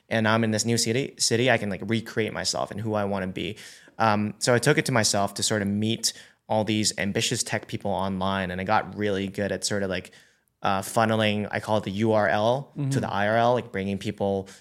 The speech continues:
Speaker 1: to dinners from Twitter and, and
Speaker 2: <laughs>
Speaker 1: LinkedIn. I got really good at that,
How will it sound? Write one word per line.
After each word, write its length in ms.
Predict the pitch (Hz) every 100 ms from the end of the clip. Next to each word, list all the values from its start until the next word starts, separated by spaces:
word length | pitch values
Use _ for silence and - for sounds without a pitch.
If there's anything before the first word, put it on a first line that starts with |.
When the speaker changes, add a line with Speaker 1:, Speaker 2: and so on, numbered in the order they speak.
| _ _ _ _ -
Speaker 1:
to 120 | - 113
dinners 460 | 131 139 131 120
from 140 | - 101
Twitter 360 | - 143 131
and, 180 | 123 113
and 220 | - 107
Speaker 2:
<laughs> 40 | 110
Speaker 1:
LinkedIn. 280 | 117 127 120
I 60 |
got 180 | 110 80
really 240 | 104 139 147
good 140 | 139
at 120 | 123
that, 240 | - 101